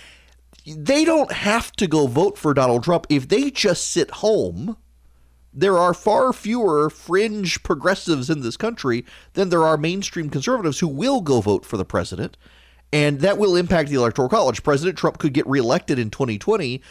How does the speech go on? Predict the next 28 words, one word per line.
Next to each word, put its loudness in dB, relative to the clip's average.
by 2
becoming 0
the 2
first 0
man 0
to 0
lose 2
the -10
popular 2
vote 2
twice. -2
That's -2
unheard 0
of. -2
But 0
because 0
the 0
Democrats 2
have 0
taken -2
such 0
a 0
polarized 4
position 0
in -2
this -2
country -4
and 2